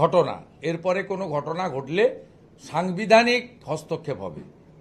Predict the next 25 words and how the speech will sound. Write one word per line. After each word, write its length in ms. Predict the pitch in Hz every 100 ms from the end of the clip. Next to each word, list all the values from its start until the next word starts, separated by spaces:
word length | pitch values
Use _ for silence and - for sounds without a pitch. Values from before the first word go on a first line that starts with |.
| - - - - - - - - - - - -
তারপরেও 680 | 185 233 233 196 202 240 254 262 262 - - - 160
একাধিক 380 | 180 220 269 214 220
ঘটনা 280 | 220 214 214 151
ঘটেছে। 340 | 151 143 196 - - - - - - - -
আমার 180 | 156 202 175
বুলেট 240 | 190 208 208
প্রুফ 160 | 220 180
গাড়ি 180 | 185 180 175
ছিল 120 | 196 202 190
বলে 120 | 208 175
আমি 100 | 180 -
অক্ষত, 300 | - 139 170 - - - _ - _ - - - -
নিশীথ 260 | 147 170 185 185
প্রামাণিক 380 | 185 185 185 160 156
অক্ষত। 300 | - 131 147 - - - - - - - - - - - 123
বুলেট 260 | 175 202 202
প্রুফ 160 | 220 180 180
গাড়ি 180 | 185 180
থাকলে 260 | 202 202 214 214
খগেন 260 | 156 175 190 196
মুর্মু, 240 | 196 202 170
শঙ্কর 300 | 185 170 190
ঘোষও 220 | 185 185 202
অক্ষত 260 | - 170 170 170
থাকতেন। 300 | 139 - 151